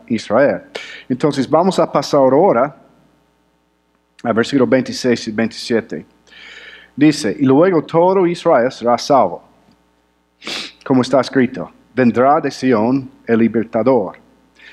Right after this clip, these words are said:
que apartará de Jacob la impiedad.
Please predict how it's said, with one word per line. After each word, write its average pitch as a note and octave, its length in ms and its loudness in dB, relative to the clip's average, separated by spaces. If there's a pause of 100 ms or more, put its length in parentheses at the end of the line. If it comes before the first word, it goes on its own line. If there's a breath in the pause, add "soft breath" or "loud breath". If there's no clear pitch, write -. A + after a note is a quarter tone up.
que C3 140 0
apartará C3 600 2
de A#2+ 160 -2
Jacob A#2 520 0
la A2 140 2
impiedad. G#2 580 0